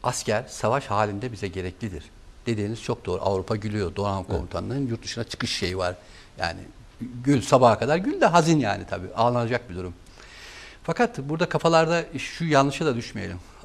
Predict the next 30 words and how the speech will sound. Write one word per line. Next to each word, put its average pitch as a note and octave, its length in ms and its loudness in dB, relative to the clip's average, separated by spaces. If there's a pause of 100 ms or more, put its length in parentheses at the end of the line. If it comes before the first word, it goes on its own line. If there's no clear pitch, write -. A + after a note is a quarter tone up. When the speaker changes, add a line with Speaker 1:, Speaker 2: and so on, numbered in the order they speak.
Speaker 1:
Asker, D3+ 460 2
yani G#2+ 220 0
savaş C#3+ 340 6
halinde, G2+ 420 2
konserve B2 500 0
gibi G2 240 -4
savaş A#2+ 380 2
var, C#3+ 140 2
askeri A2+ 380 -2
çağır. F#2+ 320 0 (520)
Askerlik D#3 440 -2
böyle C#3 180 0
bir C3+ 40 -2
şey B2+ 240 -4
değil. A#2 220 -4
Savaş C#3 340 0
hali D3+ 260 4
hiç D3+ 180 -6
olmasın C#3 400 6
diye G2+ 120 0
asker F#2+ 280 -2
vardır. F2 420 -10 (560)
Asker F3+ 440 2
caydırıcı D3 500 2
bir D3 40 -4
güçtür. F#2+ 520 -8 (240)
Burada D#3 300 2
durur, F#3+ 240 4 (300)
işini D#3+ 280 -2
yapar, G#2 340 0